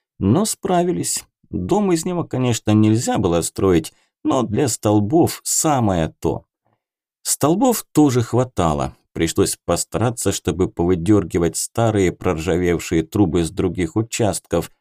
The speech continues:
но это того стоило. «Ну что, погнали!» Берясь за специальную лопату для рытья узких ям под столбы, скомандовал рыбак. «Олег, Тимир,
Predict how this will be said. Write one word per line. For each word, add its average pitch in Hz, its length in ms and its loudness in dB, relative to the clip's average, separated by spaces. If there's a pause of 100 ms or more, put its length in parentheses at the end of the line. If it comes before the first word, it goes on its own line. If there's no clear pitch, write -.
(140)
но 139 480 0
это 160 380 -2
того 95 400 0
стоило. 76 600 -2 (1200)
«Ну 208 200 2
что, 180 340 2
погнали!» 135 720 2 (120)
Берясь 110 460 4
за 98 180 2
специальную 98 800 0
лопату 92 480 2
для 87 180 2
рытья 90 380 0
узких 90 500 -2
ям 92 260 2
под 78 220 -4
столбы, 85 500 0
скомандовал 113 840 2
рыбак. 87 460 0 (440)
«Олег, 117 420 2
Тимир, 131 480 2